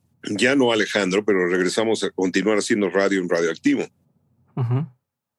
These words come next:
Speaker 1: Entonces, yo pensaba, y el equipo con el que estábamos trabajando en ese entonces, que siguen siendo amigos míos ahora,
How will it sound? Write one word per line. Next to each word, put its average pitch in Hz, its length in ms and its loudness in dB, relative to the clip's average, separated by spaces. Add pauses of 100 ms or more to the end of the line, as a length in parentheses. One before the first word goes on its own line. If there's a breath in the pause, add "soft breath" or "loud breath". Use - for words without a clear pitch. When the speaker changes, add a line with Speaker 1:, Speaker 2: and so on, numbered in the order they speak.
(120)
Speaker 1:
Entonces, 117 560 0 (180 soft breath)
yo 131 280 0
pensaba, 156 580 2
y 101 200 2
el 90 100 2
equipo 127 320 0
con 110 100 2
el 95 80 -2
que - 60 -8
estábamos 107 360 -2
trabajando 104 420 0
en 98 60 0
ese 101 160 -2
entonces, 98 580 -2
que 85 120 -12
siguen 107 360 0
siendo 98 280 0
amigos 92 320 0
míos 98 300 0
ahora, 104 340 0